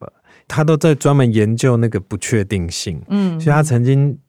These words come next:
Speaker 1: 让我很 shock 的一本书就是《黑天鹅效应》。
Speaker 2: 嗯，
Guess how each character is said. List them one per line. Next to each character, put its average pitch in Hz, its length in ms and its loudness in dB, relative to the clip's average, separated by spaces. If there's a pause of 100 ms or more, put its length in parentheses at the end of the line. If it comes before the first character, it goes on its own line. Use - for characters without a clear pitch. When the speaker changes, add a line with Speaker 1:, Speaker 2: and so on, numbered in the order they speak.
Speaker 1:
让 135 240 0
我 101 160 0
很 90 320 -6
shock 104 400 -6
的 98 60 -4
一 110 60 -4
本 98 160 -6
书 107 160 -8
就 113 120 -4
是 113 100 -4 (180)
《黑 120 200 0
天 107 300 -4
鹅 82 160 -10
效 82 320 -8
应》。 80 140 -10
Speaker 2:
嗯， 170 200 -4